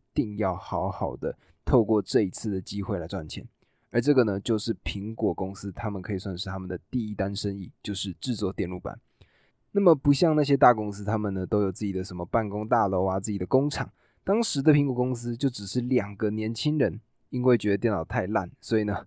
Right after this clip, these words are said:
自己建的一个公司。他们根本就没有所谓的办公室或者是厂房，所以他们呢，就把贾伯斯他们的房子里面的车库变成了临时的工厂。而在这里面呢，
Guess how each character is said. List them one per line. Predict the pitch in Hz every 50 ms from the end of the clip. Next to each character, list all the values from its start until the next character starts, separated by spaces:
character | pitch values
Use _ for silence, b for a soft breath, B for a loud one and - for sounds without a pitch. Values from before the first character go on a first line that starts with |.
| _ _ _
自 | - - 139
己 | 120 101 98 -
建 | - - 151 117 98 92
的 | 82 67 57 - _ _
一 | - 101
个 | 92 - 104
公 | 95 - 98 92 98
司。 | - - - 101 95 - - b b b b b b
他 | - 214
们 | 220 185 139 -
根 | - 196 202 220
本 | 202 190 127
就 | 113 120 131
没 | 123 113 110
有 | 110 113 113
所 | 107 - 98
谓 | 92 95 101
的 | 98 92 90 90 80 -
办 | - - 131 117
公 | 104 107 113 107
室 | - - 104 82
或 | - - - 107
者 | 95 92 85
是 | 85 - 98
厂 | 87 - 107 - -
房， | - 78 - 107 _ _ _ _ _ _ _ _ -
所 | - 139 139
以 | 135 107 - _ _ _ _ _ _
他 | - - 139
们 | 139 131
呢， | 117 104 98
就 | - - 123 113
把 | 104 98 90 87 _ _
贾 | - - 110 95 95
伯 | 90 - - 104 101 104
斯 | 110 - - 127 123 127 139 - _ _ _ _ _ _ _ _ _ _ _ _ _ _ _
他 | - - 117
们 | 110 113 107
的 | 98 98 92
房 | 92 - - - 95 110 120
子 | 123 123 120 98 - - _
里 | - - 101 92
面 | 92 95 101 107 104 104
的 | 87 104 95 87
车 | - - - 143 147 147
库 | - 165 143 110 - _ _ _ _ _ _ -
变 | - 151 127 110
成 | - - 104 80 85
了 | 92 90
临 | 90 92 92 92 98 104
时 | - - - 98 95
的 | 95 98
工 | - 104 107 117
厂。 | - - 95 - - _ _ _ _ _ -
而 | - 107
在 | 117 117
这 | 120 143 131
里 | 110 92
面 | 85 104 104
呢， | 98 98 85